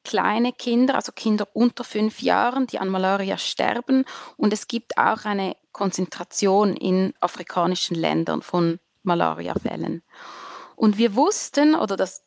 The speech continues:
wissen wir schon eine Weile, dass Moskitonetze einen sehr guten Schutz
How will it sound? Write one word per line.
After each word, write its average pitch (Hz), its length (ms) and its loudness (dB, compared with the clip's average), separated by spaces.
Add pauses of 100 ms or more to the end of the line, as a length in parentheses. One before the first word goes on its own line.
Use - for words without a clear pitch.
wissen 240 300 2
wir 240 80 4
schon 220 220 0
eine 196 220 -2
Weile, 247 360 0
dass 226 220 -8
Moskitonetze 214 1300 0 (320)
einen 220 200 2
sehr 247 400 0
guten 240 440 0
Schutz - 600 -4